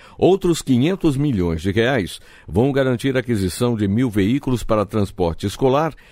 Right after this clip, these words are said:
em mil cidades. A prioridade é atender regiões com maior vulnerabilidade social, com foco na ampliação do acesso à educação para crianças de zero a cinco anos e na redução de evasão escolar.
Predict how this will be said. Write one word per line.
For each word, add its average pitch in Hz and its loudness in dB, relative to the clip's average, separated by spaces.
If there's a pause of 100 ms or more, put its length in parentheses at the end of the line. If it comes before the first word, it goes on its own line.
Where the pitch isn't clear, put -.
(160)
em 143 2
mil 156 0
cidades. 87 -6 (540)
A 104 2
prioridade 131 0
é 143 2
atender 101 0
regiões 127 0
com 120 0
maior 98 2
vulnerabilidade 101 0
social, 147 0 (340)
com 147 2
foco 104 0
na 113 0
ampliação 95 0
do 107 0
acesso 120 -2
à - 2
educação 92 -2
para 98 0
crianças 123 0 (320)
de 120 2
zero 104 0
a - -2
cinco 117 -2
anos 156 -2 (280)
e 131 0
na 139 2
redução 117 -2
de 104 -2
evasão 104 0
escolar. 90 -4